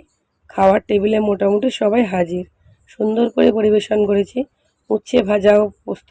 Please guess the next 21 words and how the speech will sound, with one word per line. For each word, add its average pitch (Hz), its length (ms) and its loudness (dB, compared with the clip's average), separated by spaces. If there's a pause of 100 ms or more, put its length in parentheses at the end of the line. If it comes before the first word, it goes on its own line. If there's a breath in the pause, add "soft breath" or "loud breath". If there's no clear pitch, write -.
(140)
আলু 214 180 2
ভাজা, 196 360 0 (540)
বেগুন 202 360 2
ভাজা, 196 320 2
পটল 208 460 -2
ভাজা, 196 320 -2 (560)
নিয়েরে 208 320 0
মাছের 202 340 -2 (140)
চচ্চড়ি, 202 560 -6 (440)
সাথে 202 280 -6 (100)
টক 196 180 2 (100)
ডাল 180 260 -2
এবং 196 180 -2 (100)
মাছের 202 380 -2
গ্রেভি 214 280 -2
গ্রেভি 208 300 -2
ঝাল, 185 240 -2 (520)
আর 185 100 -2
স্পেশালভাবে 226 720 0 (160)
গাছ 196 160 2 (100)
পাঁঠা 180 300 -4